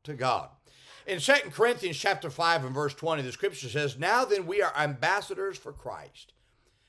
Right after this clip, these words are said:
As though God did beseech you by us, we pray you in Christ's stead, be ye reconciled to God." Now, in this verse, being reconciled to God has nothing to do with salvation, but everything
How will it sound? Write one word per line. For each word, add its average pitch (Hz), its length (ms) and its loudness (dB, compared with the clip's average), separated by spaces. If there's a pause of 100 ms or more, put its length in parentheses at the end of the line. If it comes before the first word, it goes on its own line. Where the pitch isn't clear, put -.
As 180 220 4
though 180 220 4
God 233 560 8
did 170 200 4
beseech 196 440 -6
you 214 60 -10
by 196 220 4
us, 147 220 0
we 160 140 -6
pray 208 260 4
you 220 160 -4
in 170 220 -6
Christ's 175 320 -2
stead, 190 380 0 (460)
be 233 500 4 (120)
ye 208 160 -12
reconciled 139 880 2 (360)
to 208 100 -4
God." 233 320 2 (500)
Now, 202 360 8 (180)
in 262 240 2
this 233 240 12
verse, 147 580 4
being 196 460 0
reconciled 170 720 4
to 127 80 -8
God 113 560 0
has 139 360 0
nothing 190 640 0
to 151 160 -6
do 147 340 -2
with 151 200 -2
salvation, 180 640 0
but 139 200 -4
everything 180 880 4